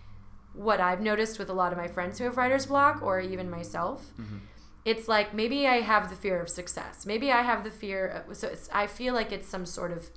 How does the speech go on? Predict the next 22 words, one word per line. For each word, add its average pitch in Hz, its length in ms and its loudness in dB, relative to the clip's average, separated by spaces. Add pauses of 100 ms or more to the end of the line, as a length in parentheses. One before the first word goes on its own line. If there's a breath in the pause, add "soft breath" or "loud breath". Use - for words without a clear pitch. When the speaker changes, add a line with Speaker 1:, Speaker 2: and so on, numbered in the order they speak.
(300 soft breath)
Speaker 1:
fear - 600 -2
that 208 100 0
Speaker 2:
Right. 190 80 2
Speaker 1:
is 185 100 -4
blocking 185 720 0
you, - 140 -6
Speaker 2:
Mm-hmm. 196 120 -6
Speaker 1:
literally. 185 600 -2 (360 loud breath)
So - 180 2
you 254 300 2
are 240 120 8
your 202 220 4
own 175 160 -2
solution, 214 580 -4
right? 190 320 -4
Speaker 2:
Mm-hmm. 101 200 -6 (160 loud breath)
Speaker 1:
So 240 240 6
if - 160 2
I 262 240 8
ever 269 160 2
come 254 180 -4
across 185 640 0